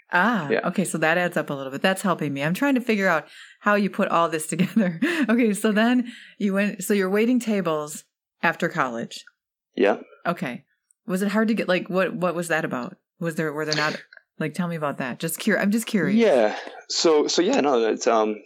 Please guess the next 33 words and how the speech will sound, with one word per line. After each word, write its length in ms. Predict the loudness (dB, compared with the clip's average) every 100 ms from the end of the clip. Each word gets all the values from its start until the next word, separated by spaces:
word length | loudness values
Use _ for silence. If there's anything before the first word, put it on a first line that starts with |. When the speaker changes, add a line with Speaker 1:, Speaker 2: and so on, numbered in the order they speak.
| _ -6 -6 -2
Speaker 2:
it's 160 | -2 0
interesting 320 | 0 0 2
even 200 | 2 0
thinking 200 | 0 0
about 200 | 0 0
this 100 | 0
stuff. 180 | 0 2
I 40 |
haven't 180 | 2 2
thought 140 | 2 4
about 160 | 4
it 40 | 2
in 60 |
a 60 | 2
while. 220 | 2 2 -6 -4
Speaker 1:
Yeah. 180 | -2 2 4 4
Speaker 2:
Um, 140 | 2 0
so, 280 | 2 0 -2 -20 _
you 80 | 2
know, 80 | 4
a 40 |
buddy 180 | 4 4
of 80 | 4
mine, 320 | 2 2 0
a 40 | 0
buddy 200 | 2 2
of 60 |
mine 220 | 0 0 0
had 160 | 2
moved 240 | 2 2 2
up 100 | 0
to 60 |
Chicago. 540 | -4 0 2 2 -4